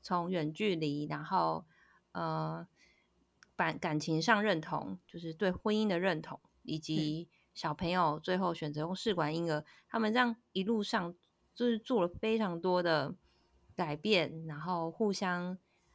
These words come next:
Speaker 1: 呃，珍惜彼此，包容对方。对，所以我觉得说，如果感情里面你必须牺牲什么的话，那绝对不是牺牲自-，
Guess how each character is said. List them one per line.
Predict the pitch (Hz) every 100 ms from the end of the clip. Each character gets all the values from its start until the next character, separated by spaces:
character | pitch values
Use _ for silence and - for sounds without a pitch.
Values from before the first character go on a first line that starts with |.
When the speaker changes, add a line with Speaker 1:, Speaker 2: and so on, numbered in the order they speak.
| - _
Speaker 1:
呃， | 156
珍 | 151 196 190
惜 | 196 170 151
彼 | 147 151
此， | 151 - 160 - - _ _ _
包 | 196 185
容 | 175 151
对 | 151 160
方。 | 147 147 135 151 156 _ - -
对， | - - 185 -
所 | -
以 | 262
我 | 214 180
觉 | 180
得 | 185
说， | 180 185 180
如 | 190
果 | 214
感 | 220 180 156
情 | - 156 156 165 - -
里 | 156
面 | 160 175 120 180
你 | 165
必 | 165 233
须 | 196
牺 | 175 175 170
牲 | 170 165
什 | -
么 | -
的 | -
话， | 175 156
那 | 190
绝 | -
对 | 165
不 | 175
是 | 151
牺 | 165 - 160
牲 | 156 151
自-， | 156 165